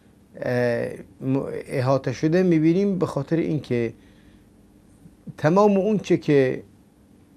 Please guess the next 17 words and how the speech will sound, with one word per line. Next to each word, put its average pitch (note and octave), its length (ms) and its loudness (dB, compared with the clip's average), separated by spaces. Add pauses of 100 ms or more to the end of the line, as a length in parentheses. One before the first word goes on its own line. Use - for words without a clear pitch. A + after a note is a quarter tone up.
(320)
در، C3 200 4 (400)
در A#2+ 180 2
نهایت A#2+ 720 0 (160)
بعد A#2+ 300 -2
از A2 260 -6 (100)
این B2 220 -2
کتاب‌ها A#2+ 920 -2 (880)
می‌تونه C3+ 880 0 (420)
برامون B2+ 800 -2 (880)
هدایتگر B2+ 1000 4 (120)
و B2 320 2 (840)
فیصل E3+ 580 2
باشه، D3+ 340 0
اون C#3 480 -2 (680)
قرآن C3 500 0
هست A#2 360 -8
که A2 340 -2